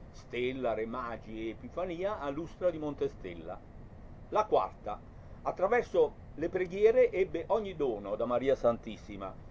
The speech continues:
pregata da lei a due anni, costretta a mezze ore di preghiere da sua madre. La quinta, coinvolse realmente Maria Santissima nell'allattamento reale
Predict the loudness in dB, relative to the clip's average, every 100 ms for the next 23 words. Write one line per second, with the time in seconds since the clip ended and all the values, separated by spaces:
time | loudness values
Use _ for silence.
0 | -12 -2 4 6 4 2 2 4 4 4
1 | 2 0 0 2 2 2 -2 -6 -8 -12
2 | -2 0 0 2 0 2 2 2 0 -2
3 | 0 -2 -2 -2 -2 -2 -6 -14 -16 -16
4 | 4 12 12 12 8 4 0 -4 -2 -2
5 | -2 -4 -6 -10 -8 -6 -4 -4 -6 -8
6 | -8 -8 -12 -16 -16 -16 -16 -2 0 2
7 | 0 -4 -8 -8 -10 -14 -16 0 2 4
8 | 6 4 4 0 2 2 2 -2 -4 -6
9 | -6 -4 -2 4 4 2 -4 -6 -10 -6
10 | -4 -2 0 2 4 4 2 -2 -2 -2
11 | 0 2 2 2 2 0 -2 -6